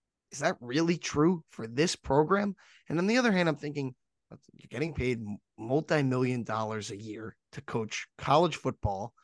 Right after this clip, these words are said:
in one of the four power conferences remaining. So I guess it's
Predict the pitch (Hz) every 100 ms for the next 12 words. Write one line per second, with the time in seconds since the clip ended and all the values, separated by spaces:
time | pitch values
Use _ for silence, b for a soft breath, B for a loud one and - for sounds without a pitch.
0 | b b _ 117 110 113 135 135 120 123
1 | 117 - 151 147 151 143 139 131 127 -
2 | 123 120 127 110 120 123 117 131 104 -
3 | 139 233 349 - -